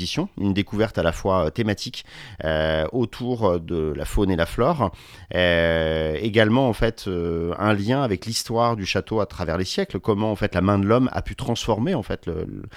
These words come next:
l'espace environnant. Et, et ça, ça se fait aussi avec un, un point de mire, on, on a hâte, euh, d'y arriver, puisque, euh, on doit, euh, à la fin de l'été, avoir un sentier d'interprétation tout beau, tout neuf, en fait, qui nous est proposé par l'agence Au fil du temps. C'est une opération départementale qui porte, en fait, cette création.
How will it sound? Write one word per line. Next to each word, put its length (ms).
l'espace 360
environnant. 480
Et, 300
et 40
ça, 160
ça 140
se 100
fait 120
aussi 400
avec 240
un, 640
un 100
point 180
de 60
mire, 160
on, 180
on 160
a 160
hâte, 440
euh, 100
d'y 160
arriver, 380
puisque, 300
euh, 280
on 160
doit, 420
euh, 180
à 100
la 80
fin 180
de 60
l'été, 300
avoir 440
un 460
sentier 300
d'interprétation 680
tout 140
beau, 260
tout 140
neuf, 260
en 60
fait, 180
qui 140
nous 160
est 20
proposé 380
par 180
l'agence 380
Au 20
fil 160
du 140
temps. 160
C'est 120
une 60
opération 420
départementale 640
qui 120
porte, 300
en 60
fait, 180
cette 160
création. 460